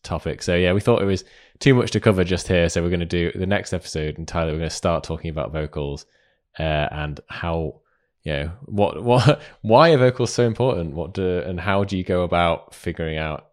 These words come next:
you know, how you're gonna use vocals in a track? Because it's, it's not something that should be taken lightly. It's gonna,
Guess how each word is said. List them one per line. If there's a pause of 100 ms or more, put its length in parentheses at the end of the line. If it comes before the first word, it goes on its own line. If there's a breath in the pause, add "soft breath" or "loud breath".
(160)
you
know,
how
you're
gonna
use
vocals (500 soft breath)
in
a
track?
Because
it's, (100)
it's
not
something
that
should
be
taken
lightly.
It's
gonna,